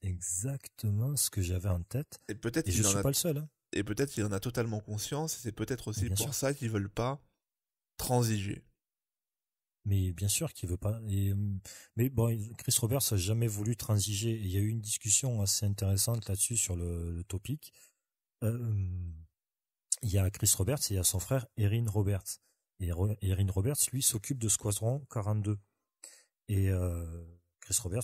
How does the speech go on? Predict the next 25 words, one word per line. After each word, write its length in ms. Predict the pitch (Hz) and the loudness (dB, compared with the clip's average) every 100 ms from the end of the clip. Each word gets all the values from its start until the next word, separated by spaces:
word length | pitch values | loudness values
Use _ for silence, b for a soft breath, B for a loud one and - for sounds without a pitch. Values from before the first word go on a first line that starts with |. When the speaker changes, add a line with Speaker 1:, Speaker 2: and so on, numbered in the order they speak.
| - | -2
Speaker 1:
lui, 80 | 113 | 0
s'occupe 300 | - 98 110 | 0 -2 -4
de 100 | 98 | -2
Star 240 | - 92 | -2 -4
Citizen. 520 | - 104 101 98 90 - | -6 -6 -4 -2 -4 -6
Chris 200 | - - | -2 -2
Roberts 340 | 110 101 139 | 0 -2 -2
a 60 | 101 | -4
toujours 360 | 101 98 107 110 | -4 -4 -2 -2
eu 40 | |
les 260 | 101 92 87 | 0 -2 -4
idées 140 | 90 | -4
en 180 | 92 87 | -4 -4
grand, 440 | 85 78 107 110 95 | -6 -6 -6 -4 -8
enfin, 200 | 85 85 | -10 -10
a 40 | |
toujours 220 | 85 98 92 | -6 -4 -4
vu 120 | 92 | -4
les 80 | 85 | -6
choses 240 | - 87 | -6 -4
en 100 | 82 | -6
grand. 340 | 82 95 120 | -4 -2 0
C'est 180 | 120 - | 0 -2
lui 240 | 85 95 110 | -2 -6 -8
qui, 420 | - 90 82 | -10 -10 -10